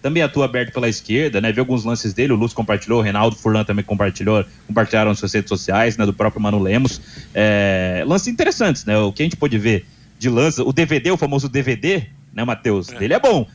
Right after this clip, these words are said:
Speaker 2: Sim.
Speaker 1: Agora, se ele vai conseguir, é, repetir isso constantemente com a camisa do Londrina, seria um sonho, né? Agora, é um garoto jovem, né? Tem vinte e dois anos,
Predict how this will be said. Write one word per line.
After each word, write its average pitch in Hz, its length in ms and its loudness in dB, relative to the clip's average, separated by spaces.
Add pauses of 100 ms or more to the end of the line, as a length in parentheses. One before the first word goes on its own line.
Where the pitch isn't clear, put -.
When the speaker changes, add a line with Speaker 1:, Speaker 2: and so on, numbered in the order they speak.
Speaker 2:
Sim. - 140 -8
Speaker 1:
Agora, 127 360 2 (280)
se - 160 -4
ele 151 80 0
vai 175 140 0
conseguir, 127 580 -2
é, 98 140 0
repetir 117 580 0
isso 101 260 -4
constantemente 123 680 -2
com 123 60 4
a 110 40 4
camisa 113 240 0
do 107 80 -4
Londrina, 117 480 2 (200)
seria 185 640 2
um 330 100 -4
sonho, 160 380 0
né? 95 160 -2
Agora, 113 300 2
é - 20 2
um 185 80 -2
garoto 262 260 2
jovem, 151 320 0
né? 127 80 -6
Tem 123 140 -4
vinte 135 160 -8
e 208 40 -8
dois 135 280 -2
anos, 147 340 -2